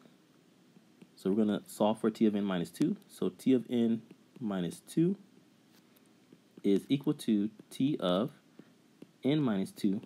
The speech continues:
minus one plus eight. And then we're gonna simplify this. So this is equal to T of n minus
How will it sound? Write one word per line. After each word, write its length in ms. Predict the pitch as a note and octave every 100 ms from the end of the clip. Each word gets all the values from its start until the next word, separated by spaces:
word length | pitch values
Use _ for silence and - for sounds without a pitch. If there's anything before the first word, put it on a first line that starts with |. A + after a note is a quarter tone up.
| -
minus 320 | F2+ D#2 -
one 300 | G#2+ C#3+ F3+ - _ _ _ _ _ - - - - - _ _ - - - -
plus 480 | - A2 A#2+ - - - - _ _ -
eight. 260 | - - - - _ _ _ _ _ _ _ _ _ _ - _ _ - -
And 100 | -
then 60 | G#2
we're 80 | A#2
gonna 120 | G2+
simplify 460 | - C3 B2 G#2+ G2+
this. 240 | B2+ E3
So 120 | -
this 120 | G2+ A#2+
is 140 | G2
equal 200 | B2 B2+
to 300 | A#2 A2 G#2+ A2+ - - - _ -
T 240 | - C#3
of 220 | A#2 A2+ C#3+ - - - _ _ - - _ -
n 160 | G#2+
minus 340 | G2 F2 D#2+